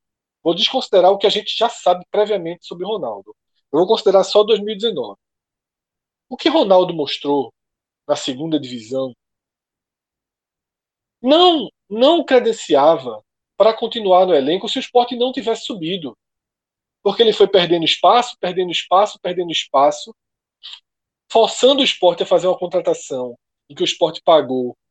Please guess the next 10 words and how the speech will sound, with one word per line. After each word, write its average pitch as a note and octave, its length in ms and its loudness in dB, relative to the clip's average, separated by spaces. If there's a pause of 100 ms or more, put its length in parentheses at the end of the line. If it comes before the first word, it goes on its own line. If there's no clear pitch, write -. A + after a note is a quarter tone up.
(240)
e D3 60 2
ainda D#3 240 4
paga B2+ 420 0
muito G3 320 -4
mais F3 260 2
do F#3+ 80 -12
que F#3 100 -6
deveria D3 600 -6 (360)
por C#3 140 -10
Marcão. C3+ 560 -6